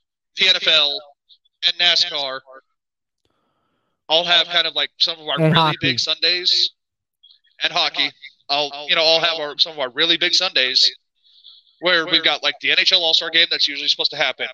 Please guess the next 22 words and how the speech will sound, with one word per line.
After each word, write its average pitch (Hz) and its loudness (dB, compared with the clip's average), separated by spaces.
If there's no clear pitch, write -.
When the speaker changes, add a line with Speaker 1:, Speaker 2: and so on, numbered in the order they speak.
Speaker 1:
We 156 0
got 156 0
the 135 -10
Royal 156 2
Speaker 2:
Supposed 156 2
Speaker 1:
Rumble. 98 -8
Speaker 2:
to. - -20
Speaker 1:
We 156 -6
got 160 0
Super - 2
Bowl 185 2
Sunday. 160 0
We 165 -4
got 202 0
the 196 -4
Daytona 214 0
five 170 -2
hundred 165 -4
coming. - -10
Speaker 2:
<laughs> - -20
Yeah. 113 -14
Speaker 1:
So, - 0